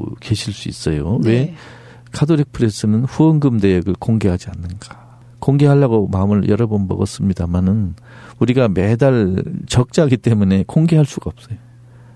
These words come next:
Speaker 1: 매달 적자인데 그 돈을 어떻게 끌어와서 어떻게 막느냐는 어떻게 내 입으로 얘기합니까? 우리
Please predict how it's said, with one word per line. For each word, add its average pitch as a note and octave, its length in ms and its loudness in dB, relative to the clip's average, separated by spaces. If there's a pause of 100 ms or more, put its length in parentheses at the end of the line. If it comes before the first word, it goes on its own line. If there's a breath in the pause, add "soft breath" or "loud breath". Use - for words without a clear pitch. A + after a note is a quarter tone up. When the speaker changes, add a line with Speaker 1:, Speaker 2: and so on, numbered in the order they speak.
Speaker 1:
매달 C#3+ 300 4
적자인데 B2 480 0
그 - 160 -2
돈을 A#2+ 260 2
어떻게 C#3 360 0
끌어와서 B2+ 420 0
어떻게 A#2 300 0
막느냐는 G#2+ 500 4
어떻게 D3 320 2
내 A2+ 200 2
입으로 G#2 240 0
얘기합니까? E2+ 640 -4 (760 loud breath)
우리 F#2 520 0